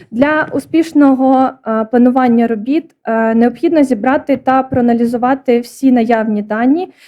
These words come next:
е, які дос-, е, які стосуються як досліджуваної свердловини, е, геологічної будови та й родовища в цілому. А, це дозволяє мінімізувати, е, невизначеності, уникнути пом-,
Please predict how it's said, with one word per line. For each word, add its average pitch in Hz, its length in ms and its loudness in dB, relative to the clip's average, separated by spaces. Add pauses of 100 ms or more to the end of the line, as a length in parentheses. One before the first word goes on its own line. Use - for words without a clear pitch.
(220)
е, 233 160 2
які 233 200 -4
дос-, 269 340 -4
е, 233 300 0
які 247 200 -4
стосуються 254 520 -2
як 240 200 -2
досліджуваної 311 760 -4
свердловини, 285 720 2 (240)
е, 220 200 2
геологічної 240 600 0
будови 294 540 -2 (160)
та 240 60 -2
й 233 100 2
родовища 247 680 -2 (240)
в 123 40 -18
цілому. 214 480 -4 (680)
А, 220 200 0
це 302 200 -2
дозволяє 320 520 2
мінімізувати, 269 1300 2
е, 226 320 0
невизначеності, 269 1120 2
уникнути 262 560 2
пом-, 233 360 -2